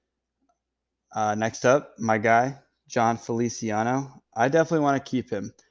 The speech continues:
My first guy I wanna keep, uh, so far. I'm not gonna wanna cut everyone, trust me. But I wanna keep Jon Feliciano. Uh, he had a P F F overall of sixty-four point six. He had a run blocking grade of seventy-two point four, so you can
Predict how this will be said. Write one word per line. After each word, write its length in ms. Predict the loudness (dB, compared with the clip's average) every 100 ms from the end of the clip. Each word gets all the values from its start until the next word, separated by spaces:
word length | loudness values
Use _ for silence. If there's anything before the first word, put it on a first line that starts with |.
| _ _
My 120 | -14
first 320 | -6 -4 -4 0
guy 160 | 2
I 40 | 4
wanna 200 | 0 -4
keep, 380 | -6 -8 -8 _ -6
uh, 220 | -2 -2
so 200 | -2 -4
far. 300 | -2 0 0
I'm 760 | -2 _ _ _ _ _ -10 -2
not 140 | 0
gonna 160 | 0 0
wanna 180 | 0
cut 220 | 0 0 0
everyone, 440 | 0 0 0 -2
trust 300 | -2 -4 -4
me. 200 | -8 -8 _ _ _ _ _ _ -2
But 140 | 2
I 60 | 4
wanna 180 | 4
keep 240 | 0 0 0
Jon 220 | 2 0
Feliciano. 680 | 0 -2 0 0 2 2 -2 -10 _ -18
Uh, 220 | -14 -8
he 120 | 0
had 100 | 0
a 40 |
P 220 | 0 2 2
F 160 | 2
F 160 | 0 2
overall 540 | 0 2 4 4 4
of 120 | 0
sixty-four 680 | -6 -10 -10 -8 -8 -2 -2 -2
point 260 | -8 -10 -10
six. 600 | -12 -6 -6 -6 -18 -18 _ _ _ _ _
He 60 | -4
had 60 |
a 20 |
run 220 | 0 0 2
blocking 400 | 4 2 0 0
grade 180 | 0
of 100 | 0
seventy-two 540 | -2 0 0 0 -4 -6
point 300 | -4 -8 -8
four, 420 | 0 2 4 2
so 160 | -4 -6
you 80 |
can 180 | -4 -6